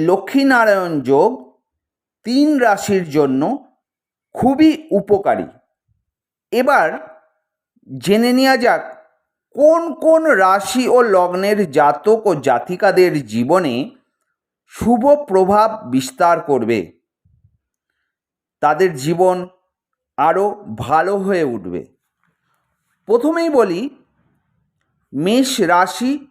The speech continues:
ও লগ্নের জাতক জাতিকাদের জন্য। মেষ রাশি ও লগ্নের জাতক জাতিকাদের নিজের ঘরে এই লক্ষ্মীনারায়ণ যোগ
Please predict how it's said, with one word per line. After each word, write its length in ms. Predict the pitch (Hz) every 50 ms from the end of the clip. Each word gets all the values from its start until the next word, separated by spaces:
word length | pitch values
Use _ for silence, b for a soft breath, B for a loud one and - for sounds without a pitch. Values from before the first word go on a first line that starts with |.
| _ _ _ _ _ _ _ _ -
ও 20 | 175 175
লগ্নের 500 | 170 165 160 160 160 175 185 196 226 233 240 - - - 123
জাতক 380 | 117 165 160 160 - 202 185 165 139 117
জাতিকাদের 600 | 143 139 131 - 123 - 139 127 123 127 123 107 92
জন্য। 280 | - 92 78 73 73 60 - _ _ _ _ _ _ _ _ _ _ _ _ _ _ _ _ _ _ _ _ _ _ _ _ _ _ _ _ _ _ _ _ _ _ _ _ _ _ 117
মেষ 340 | 131 170 214 254 285 269 - - 226 190
রাশি 500 | 160 170 175 185 185 180 - - 247 269 277
ও 100 | 269 262 262 262 240
লগ্নের 520 | 208 190 185 180 190 208 220 202 170 156 175 180 156
জাতক 360 | 160 147 151 147 - 202 196 190
জাতিকাদের 680 | 185 220 214 214 233 - 226 208 180 156 131 120 120 143 - - _ _ _ _ _ _ _ _ _ _ _ _ _ _ _ _ _ _ _ _ _
নিজের 560 | - 131 170 196 226 220 185 233 277 285 294 277 262 196
ঘরে 360 | 165 151 190 196 190 185 147 110 95 - - _ _ _ _ _ _ _ _ _ _ _ _ _
এই 180 | 196 233 269 269 262 233
লক্ষ্মীনারায়ণ 720 | 214 208 208 208 - 254 240 240 247 240 247 254 254 240 208 160
যোগ 160 | 196 233